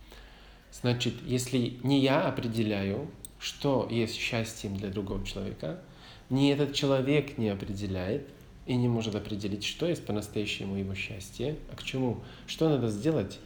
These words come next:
все для того, чтобы он был счастливым. И никто другой не может, потому что как же чужой человек может хорошо знать глубоко внутри того человека, что, в, в чем он нуждается, да? Это уже тем более хуже.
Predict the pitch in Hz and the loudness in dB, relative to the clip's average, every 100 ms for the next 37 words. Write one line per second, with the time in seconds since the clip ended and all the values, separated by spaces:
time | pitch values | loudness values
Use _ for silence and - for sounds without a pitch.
0 | - - - - - 113 113 147 120 113 | -20 -20 -20 -14 -6 0 0 0 -4 -2
1 | 110 110 110 107 104 107 - 107 - 95 | -4 -2 -2 0 0 -2 -6 -10 -8 -6
2 | 104 156 170 - - - - - - - | -6 -8 -8 -8 -8 -10 -16 -18 -20 -18
3 | - - - - 139 151 156 - 151 151 | -20 -20 -18 -2 4 6 6 4 4 6
4 | 147 180 175 127 113 104 107 110 113 113 | 6 6 8 6 4 2 -2 0 0 -2
5 | - 117 143 139 117 107 98 - 135 127 | -2 -2 2 2 2 -2 -2 0 2 4
6 | 139 139 113 110 107 127 123 110 - - | 4 4 2 2 2 2 2 0 -2 -14
7 | - - - - 131 123 - 123 123 139 | -20 -20 -8 2 4 4 2 0 4 2
8 | 143 - - - - 113 123 127 120 120 | 2 -8 -14 -18 -8 2 2 4 2 0
9 | 120 131 127 143 170 - 131 123 113 113 | 2 2 4 2 2 -4 -8 -2 0 2
10 | - 110 113 117 120 - 131 131 113 - | 2 2 0 -2 -4 -2 -2 -2 -4 -4
11 | 139 131 117 120 98 95 - - 123 143 | -2 0 0 0 -2 -4 -8 -8 -6 -6
12 | - - - - 117 123 123 135 131 139 | -10 -18 -14 -6 0 2 2 2 4 6
13 | 117 98 - 107 117 160 | 6 2 -2 -2 0 0